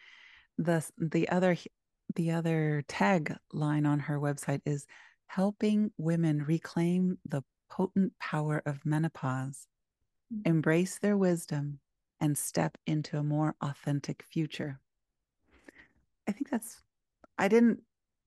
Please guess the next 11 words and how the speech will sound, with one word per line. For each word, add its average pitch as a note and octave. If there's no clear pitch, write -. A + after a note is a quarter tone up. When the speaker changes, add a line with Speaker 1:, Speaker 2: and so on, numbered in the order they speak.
Speaker 1:
Kristen, G#3+
you, F3
visually, F3+
you E3
didn't F3
look F3+
menopausal E3
<laughs> -
to -
me. D#4+
I D4+